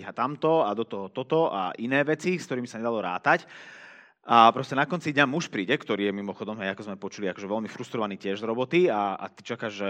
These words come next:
on si zoberie decka, on čaká, že si on konečne poriadne oddychne a, a proste tiež úplne vybuchneš na deti, na neho. Tí najbližší si to najviac vyžerú.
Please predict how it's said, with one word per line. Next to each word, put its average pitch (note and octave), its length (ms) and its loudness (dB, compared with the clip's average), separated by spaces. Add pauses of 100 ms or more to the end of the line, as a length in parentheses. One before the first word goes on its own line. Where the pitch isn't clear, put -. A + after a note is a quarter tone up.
(120)
on A2+ 80 -2
si A#2+ 160 -10
zoberie G#2+ 240 -4
decka, C3 320 0
on A#2 80 -2
čaká, A#2 240 -8
že A2+ 160 -10
si G#2 80 -8
on B2 240 -10
konečne D3+ 320 -6
poriadne D#3+ 320 -2
oddychne D#3+ 400 -2
a, G3+ 240 -2
a G2+ 40 -6
proste A2+ 200 -12
tiež G2+ 240 -10
úplne F#2+ 240 -12
vybuchneš F2 480 -14
na G2+ 160 -6
deti, F2+ 320 -10
na F2 160 -10
neho. E2 320 -14 (1500)
Tí - 80 -14
najbližší B2+ 1200 -8 (1120)
si A#2 140 -10
to F2+ 420 -8
najviac F2 380 -8
vyžerú. E2 340 -14